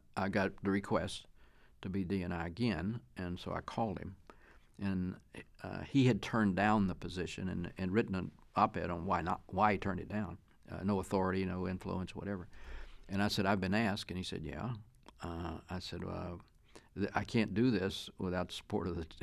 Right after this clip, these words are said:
<laughs> of the Secretary of Defense." He said, "Yeah." I said, "Well, are you in favor of my nomination?" He said, "Yeah." I said, "Will you help me do what I gotta do?" He said, "Yes, I will."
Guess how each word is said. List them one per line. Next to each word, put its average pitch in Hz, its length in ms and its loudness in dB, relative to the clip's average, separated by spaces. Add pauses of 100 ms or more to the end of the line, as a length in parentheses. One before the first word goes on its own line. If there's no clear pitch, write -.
(380)
<laughs> - 0 -
of - 140 -4
the 90 60 -8
Secretary 101 400 0
of 101 60 -4
Defense." 120 300 0
He 95 80 0
said, 73 220 -4
"Yeah." 76 340 0 (520)
I - 60 -6
said, 107 160 0
"Well, 98 100 2
are - 20 4
you 123 140 8
in 123 100 8
favor 120 300 6
of 107 60 6
my 107 100 8
nomination?" 104 560 4
He 95 60 -2
said, 82 260 -4
"Yeah." 85 240 -2
I 107 40 -2
said, - 100 -6
"Will 98 160 2
you 117 100 6
help 127 220 4
me 117 100 4
do 123 180 10
what 113 140 10
I - 60 -4
gotta 113 220 6
do?" 165 200 6
He 90 160 4
said, 87 240 -2
"Yes, 98 220 -2
I 95 60 -6
will." 101 260 -2